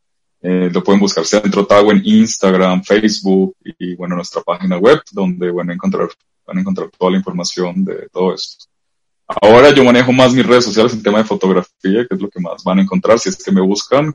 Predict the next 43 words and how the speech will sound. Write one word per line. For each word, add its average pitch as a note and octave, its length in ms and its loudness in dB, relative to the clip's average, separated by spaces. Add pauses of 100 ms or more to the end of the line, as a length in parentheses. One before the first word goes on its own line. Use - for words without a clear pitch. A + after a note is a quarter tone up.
que F#2 140 -2
es - 240 -8
Andrés F#2 320 -2
Salamanca A2 640 2
en A2+ 80 2
Instagram, G#2+ 560 0
Facebook. A#2 580 -2
Bueno, F2+ 200 -4
van F2+ 100 -6
a F2+ 40 -6
encontrar F#2 300 -12
también F2+ 340 -4
algunas F#2+ 360 -4
cositas G2+ 360 -2
que G#2 80 -2
suben A#2 460 -2
comportamiento, A#2+ 800 0
pero B2+ 240 4
me G#2 400 2
dedico G#2+ 280 2
más A#2 200 4
en A#2+ 80 0
las G2+ 120 2
redes G#2 240 0
a A2 60 0
manejar F#2+ 320 -2
el G2 80 -6
tema G#2 240 -2
de F#2 140 -4
imagen, F#2+ 400 -2 (760)
en F#2+ 80 -10
tema G2 180 -2
de - 20 -6
fotografía. A2+ 840 2
Soy, G2+ 560 -2
bueno, F2+ 220 -8
fotógrafo F#2 420 -4
de F2+ 80 -2
vida F#2 160 -2
silvestre F#2+ 720 -8
también, G#2+ 500 0
y, F#2 120 -6
bueno, - 160 -18